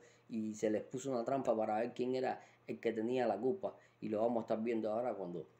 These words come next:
veamos los signos. Dice, ¿por qué Ofumbara tiene ganas de salir de alguien?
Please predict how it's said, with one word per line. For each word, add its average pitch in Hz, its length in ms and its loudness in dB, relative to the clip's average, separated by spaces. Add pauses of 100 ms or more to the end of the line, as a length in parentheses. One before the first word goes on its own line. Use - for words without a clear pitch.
(920)
veamos 104 420 -2
los 104 120 -4
signos. 123 240 2
Dice, 123 240 2
¿por 131 200 0
qué 156 300 2 (140)
Ofumbara 139 640 4
tiene 139 220 0
ganas 143 280 0
de 117 60 2
salir 131 300 -2
de 131 180 6
alguien? 113 400 2